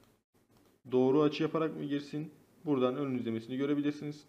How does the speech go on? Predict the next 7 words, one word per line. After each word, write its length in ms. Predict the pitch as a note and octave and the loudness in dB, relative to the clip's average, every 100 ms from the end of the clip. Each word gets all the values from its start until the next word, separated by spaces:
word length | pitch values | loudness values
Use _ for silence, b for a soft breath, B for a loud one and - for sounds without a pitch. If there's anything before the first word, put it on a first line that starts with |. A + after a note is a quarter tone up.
| C3+ | -4
Dairesel 540 | B2 B2 B2+ B2+ E3 | 0 2 0 0 -2
bir 60 | D#3+ | -4
şekilde 380 | D#3+ C3+ C3+ B2 | -4 -6 -2 0
mi 240 | B2 C#3+ - - _ _ _ _ _ _ _ _ _ | 0 -4 -10 -20 _ _ _ _ _ _ _ _ _
takım 240 | C3+ B2+ | -8 -6
hareket 300 | A#2+ A#2+ B2 | -4 -4 -2
etsin, 360 | C#3 C3+ C#3 C#3 | -4 -6 -8 -10